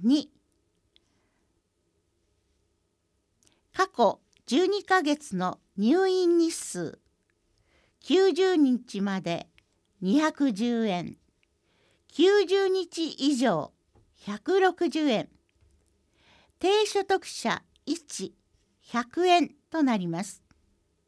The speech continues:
交通事故に遭ったらご連絡を。交通事故など第三者から被害を受けたとき、本来は加害者が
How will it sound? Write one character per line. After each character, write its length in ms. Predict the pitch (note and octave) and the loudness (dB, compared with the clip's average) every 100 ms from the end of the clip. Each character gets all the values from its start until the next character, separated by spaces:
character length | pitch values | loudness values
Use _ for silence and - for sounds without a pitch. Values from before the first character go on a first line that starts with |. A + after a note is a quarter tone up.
| _ _ _ - _ _ _ _ _ _ _ _ - | _ _ _ -20 _ _ _ _ _ _ _ _ 2
交 160 | G#4 | 2
通 200 | G#4+ G#4+ | 4 0
事 140 | G4+ G#4 | 0 0
故 120 | D4 | 2
に 280 | B3+ G#3+ - | 2 2 -2
遭 100 | - | -2
っ 40 | C#4+ | -2
た 240 | - A3 | -2 -4
ら 200 | F#3 F#3 | -2 -4
ご 160 | E3 A#3+ | -2 0
連 200 | C4+ C4 | 0 0
絡 300 | B3 A#3+ G#3+ | -2 -2 -2
を。 240 | G3 - _ _ _ _ _ _ _ _ _ _ _ _ - | -2 -4 _ _ _ _ _ _ _ _ _ _ _ _ 0
交 160 | E4 F4 | 2 4
通 220 | E4+ E4+ | 2 0
事 160 | C4 - | 0 -2
故 180 | C#4 | 0
な 180 | B3+ B3 | 2 0
ど 280 | G#3+ F#3+ - - | 0 -4 -6 -2
第 280 | D4 F4 D4+ | 0 2 0
三 300 | E4+ E4+ D#4 | 0 0 0
者 160 | A#3+ | -4
か 140 | A#3 G3 | -4 -2
ら 220 | G#3 G#3+ _ | -2 -4 _
被 200 | - D4 | -6 -2
害 280 | D#4+ C#4 G3+ | 2 2 2
を 40 | G#3+ | 0
受 160 | B3 | -2
け 40 | C4 | -2
た 140 | G#3+ | -4
と 160 | G#3+ G3+ | -4 -8
き、 260 | - F#3 - _ _ _ | -10 -14 -16 _ _ _
本 280 | _ G4+ G#4 | _ -2 0
来 240 | E4 C4 G#3 | 2 2 0
は 220 | G3+ G#3 _ _ _ | -2 -4 _ _ _
加 160 | C#4 | -2
害 240 | D4 F#4+ F#4 | 0 0 0
者 180 | C#4 A#3+ | -2 -2
が 240 | G#3+ | -2